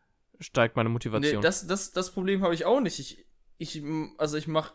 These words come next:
Speaker 2: kaum Sport im Moment, aber ich esse auch kaum was. Also ich bleib halt gefühlt auf dem gleichen Niveau so.
Speaker 1: Ja.
Speaker 2: Und darum ist es, also, ich hab eh so viel anderes im Moment zu tun, da brauch ich jetzt, äh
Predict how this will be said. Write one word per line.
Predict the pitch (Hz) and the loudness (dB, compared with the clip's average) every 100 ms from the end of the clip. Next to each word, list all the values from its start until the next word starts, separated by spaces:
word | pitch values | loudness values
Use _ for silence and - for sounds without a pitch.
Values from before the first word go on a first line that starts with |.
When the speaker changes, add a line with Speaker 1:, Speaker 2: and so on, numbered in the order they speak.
| - | -14
Speaker 2:
kaum | - 175 151 147 | -4 2 2 0
Sport | - 147 165 | -4 0 0
im | 208 | 2
Moment, | 196 208 202 | 2 0 0
aber | 147 | -2
ich | 135 - | -2 -2
esse | 226 - | 0 2
auch | 156 - | 0 -2
kaum | - 127 131 | -6 -4 -4
was. | 127 127 - _ _ _ _ _ _ _ _ - | -8 -8 -14 _ _ _ _ _ _ _ _ 4
Also | 170 165 | 4 6
ich | 165 | 0
bleib | 151 165 180 | 4 4 4
halt | 165 | 0
gefühlt | 160 - 185 | -2 -4 -2
auf | 156 | -2
dem | - 143 139 147 147 | -2 -6 -4 -6 -2
gleichen | 151 156 160 | 0 0 0
Niveau | 143 131 170 220 | -4 -2 -2 0
so. | 156 143 208 - _ _ | 0 -2 -2 -6 _ _
Speaker 1:
Ja. | 175 - - _ _ _ _ _ _ _ _ _ _ _ _ _ | -8 -8 -10 _ _ _ _ _ _ _ _ _ _ _ _ _
Speaker 2:
Und | 156 147 | -10 -2
darum | 143 139 127 | -2 -2 -6
ist | 156 - | -8 -10
es, | - | -4
also, | 123 113 110 _ _ _ _ _ _ _ _ - - - - | -4 -4 -8 _ _ _ _ _ _ _ _ -16 -14 -14 -16
ich | - 160 | -8 -8
hab | - | -6
eh | 185 196 175 | -2 -2 -2
so | 165 147 | -2 -4
viel | 147 165 | -4 -4
anderes | 147 143 143 135 | -2 -4 -4 -6
im | 135 | -6
Moment | 135 135 | -6 -6
zu | - | -8
tun, | 135 160 151 160 | -8 -6 -4 -4
da | 139 | -4
brauch | 139 131 139 | -6 -8 -8
ich | 139 | -10
jetzt, | 131 120 - - - | -10 -10 -12 -14 -12
äh | - 117 | -8 -6